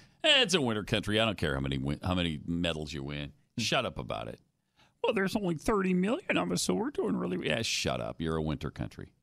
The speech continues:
Speaker 2: Winter
Speaker 1: Shut up.
Speaker 2: country.
Speaker 1: How do you do in the summer games? Tell me about that. Okay?
Speaker 2: <laughs> That's where, that's where you would jump in with your
Speaker 1: <laughs>
Speaker 2: put that in your pipe.
Speaker 1: And smoke it.
Speaker 2: And smoke it.
Speaker 1: Right.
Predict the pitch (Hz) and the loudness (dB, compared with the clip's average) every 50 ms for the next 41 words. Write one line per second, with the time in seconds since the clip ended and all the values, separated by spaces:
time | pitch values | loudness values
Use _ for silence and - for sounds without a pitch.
0 | - 98 98 92 - - 87 76 71 57 50 - - - _ _ _ _ _ - | -4 -2 -2 0 0 -2 -2 -2 -4 -4 -6 -10 -14 -20 _ _ _ _ _ 2
1 | 190 220 214 202 185 196 196 180 151 131 - 170 156 147 127 101 113 107 92 82 | 2 4 4 4 4 4 4 4 2 2 4 4 4 2 2 2 2 2 2 0
2 | 78 - - 151 147 135 131 123 117 110 98 - 101 87 76 64 53 - - _ | -2 0 0 2 2 4 4 4 4 2 2 2 0 0 0 -2 -6 -8 -16 _
3 | _ _ _ _ _ _ - 156 156 170 156 - - - _ _ _ - 202 175 | _ _ _ _ _ _ 2 2 4 2 2 -2 -6 -14 _ _ _ -2 0 0
4 | 135 - - - - - - _ _ _ _ _ _ _ _ _ _ _ _ - | 0 -2 -6 -12 -14 -20 -20 _ _ _ _ _ _ _ _ _ _ _ _ -14
5 | - - - _ - - - - 156 151 - - 160 147 147 143 151 143 139 - | -14 -14 -14 _ -20 -8 -2 -2 0 0 2 4 4 4 6 6 4 2 4 4
6 | 147 135 123 127 131 127 127 123 - 135 123 120 131 131 127 127 127 123 117 120 | 4 4 6 6 4 4 4 4 4 4 4 4 6 6 6 6 6 6 6 6
7 | 135 127 127 127 - - - - - - - 165 156 - - 156 147 147 - 160 | 6 6 4 2 0 -2 -4 -6 -4 2 4 2 4 6 6 4 4 4 4 4
8 | 139 139 135 131 127 - - 160 151 131 - - - - - - 120 104 - - | 4 4 4 2 2 2 2 2 2 2 -2 -6 -10 -8 -2 0 0 0 0 2
9 | 156 156 139 120 - - 131 120 117 110 - - 160 175 196 185 - 110 - - | 2 2 2 2 2 2 0 2 0 -2 -4 -6 -6 -6 -6 -6 -10 -14 -20 -8
10 | _ - 104 120 131 120 - | _ 2 4 4 4 2 0